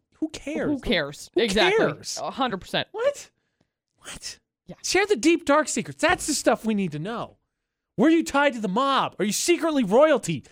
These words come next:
Speaker 1: Stuff like that.
Speaker 2: Yeah.
Speaker 1: I don't know if this would count as a confession. I don't wanna cheap out here, but I do have one to make, uh,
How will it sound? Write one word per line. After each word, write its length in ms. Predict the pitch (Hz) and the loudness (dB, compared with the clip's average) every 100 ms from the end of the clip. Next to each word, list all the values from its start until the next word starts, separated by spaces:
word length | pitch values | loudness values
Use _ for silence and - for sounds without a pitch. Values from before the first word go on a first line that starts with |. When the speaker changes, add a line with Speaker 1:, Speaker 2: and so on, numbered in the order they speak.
| _ | _
Speaker 1:
Stuff 340 | - 381 381 | 2 2 4
like 220 | 359 311 | 0 0
that. 400 | 175 240 311 233 - _ | 0 2 2 0 -6 _
Speaker 2:
Yeah. 480 | 170 180 196 185 156 - _ _ _ _ _ _ _ _ _ | -6 -2 0 0 -2 -8 _ _ _ _ _ _ _ _ _
Speaker 1:
I 60 | 285 | 0
don't 100 | 330 | 2
know 100 | 294 | 2
if 80 | 202 | 2
this 160 | 233 | -4
would 80 | - | -2
count 200 | 226 220 | 0 0
as 80 | 170 | 0
a 40 | |
confession. 540 | 160 151 202 196 - 220 | -4 -2 0 0 0 -2
I 20 | |
don't 80 | 196 | -2
wanna 120 | 151 | -2
cheap 360 | - 196 196 | -4 -2 0
out 240 | 175 175 156 | 0 0 0
here, 180 | 160 156 | -4 -4
but 140 | 165 | -2
I 120 | 175 | -2
do 180 | 160 214 | -2 -4
have 240 | 208 190 | -2 -2
one 180 | 175 175 | -2 -4
to 60 | 160 | -4
make, 340 | 175 180 170 - | -2 -2 -4 -4
uh, 300 | 180 160 | -2 0